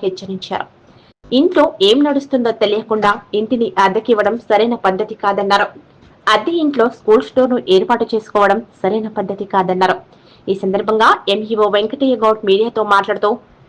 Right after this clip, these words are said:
తాండూరు పట్టణ కేంద్రంలో ఉన్న ప్రైవేట్ పాఠశాలలకు మూడు రోజుల క్రితమే అన్ని పాఠశాలల నిర్వాహకులను పిలిచి సమావేశం కూడా ఏర్పాటు చేయడం జరిగిందన్నారు. సమావేశంలో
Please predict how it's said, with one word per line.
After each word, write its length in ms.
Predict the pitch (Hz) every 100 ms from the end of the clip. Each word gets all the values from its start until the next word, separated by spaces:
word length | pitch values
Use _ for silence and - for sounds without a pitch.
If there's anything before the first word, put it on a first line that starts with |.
| _ -
తాండూరు 360 | 226 247 294 294
పట్టణ 280 | 269 262
కేంద్రంలో 500 | 254 254 240 226 220
ఉన్న 340 | 220 220 208 214 - _ 220
ప్రైవేట్ 340 | 214 247 254 -
పాఠశాలలకు 720 | 202 202 - 220 208 202 180 - _
మూడు 220 | 214 262
రోజుల 300 | 294 285 277
క్రితమే 480 | 269 247 233 214 254 - 208
అన్ని 260 | 208 262
పాఠశాలల 640 | 262 214 202 220 226 214
నిర్వాహకులను 640 | 196 196 190 220 240 226 208
పిలిచి 380 | 208 202 226 233 _ _ - -
సమావేశం 480 | 226 240 285 285 269
కూడా 300 | 254 247 -
ఏర్పాటు 360 | 196 214 247 233
చేయడం 400 | 233 214 208 202
జరిగిందన్నారు. 580 | 196 190 220 202 202 202 - - - _ - - -
సమావేశంలో 640 | 214 220 226 233 220 208